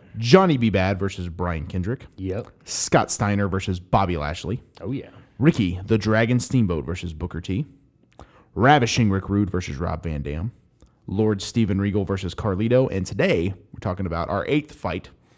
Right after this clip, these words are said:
Speaker 1: Stunning Steve Austin of the Hollywood Blondes versus Rey Mysterio.
Speaker 2: Now, can I ask you a question? I think, I think, you know, we talked about this off air. I've only won one of these.
Speaker 1: Yeah, we are
Speaker 2: And it was
Speaker 1: seven to one.
Speaker 2: Brian Kendrick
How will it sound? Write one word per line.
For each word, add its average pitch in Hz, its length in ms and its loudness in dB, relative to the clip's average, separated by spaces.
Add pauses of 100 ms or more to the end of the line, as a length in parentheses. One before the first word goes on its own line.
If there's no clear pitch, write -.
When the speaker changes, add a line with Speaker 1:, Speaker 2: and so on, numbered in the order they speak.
(300)
Speaker 1:
Stunning 202 680 4
Steve 196 320 2
Austin 180 340 4
of 104 60 0
the 87 80 0
Hollywood 143 360 4
Blondes 113 360 2
versus 90 320 -4
Rey 90 160 -4
Mysterio. 110 600 -6 (180)
Speaker 2:
Now, 156 80 -8
can 233 100 -4
I 233 40 -2
ask 226 180 -2
you 135 60 2
a - 20 -6
question? 143 320 0
I - 20 -2
think, 160 240 -4
I 131 80 -4
think, 139 200 -4 (200)
you 139 120 -4
know, 127 80 2
we 120 100 0
talked 127 180 0
about 113 200 -8
this - 120 -8
off 110 200 -6
air. 110 200 -6
I've 165 200 0
only 151 240 2
won 120 380 0
one 113 180 -4
of 87 160 -8
these. 82 420 -16
Speaker 1:
Yeah, 131 140 6
we 127 120 4
are 123 40 6
Speaker 2:
And 113 60 2
it - 40 -4
was - 20 -6
Speaker 1:
seven 139 220 6
to 131 60 4
one. 98 300 2
Speaker 2:
Brian 147 440 2
Kendrick 127 680 -6